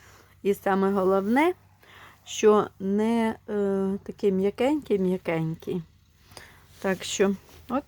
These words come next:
так. Пам'ятаєте, як ми з вами саджали його? Також сьогодні на розсаду, е, томати посадила. Це такі вже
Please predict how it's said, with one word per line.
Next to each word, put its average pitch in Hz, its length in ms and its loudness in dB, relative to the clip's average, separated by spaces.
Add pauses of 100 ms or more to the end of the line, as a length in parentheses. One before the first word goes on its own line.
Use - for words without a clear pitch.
так. 175 220 0 (100)
Пам'ятаєте, 208 760 0
як 175 220 -6
ми 202 200 -2 (480)
з 170 100 -10
вами 185 320 0 (120)
саджали 156 580 -2
його? 165 340 -2 (1160)
Також 202 540 0 (280)
сьогодні 180 560 0 (2000)
на 233 140 6
розсаду, 214 560 4 (460)
е, 185 680 0 (260)
томати 180 400 -4
посадила. 277 720 0 (2250)
Це 220 100 -2
такі 196 380 -6
вже 180 260 -2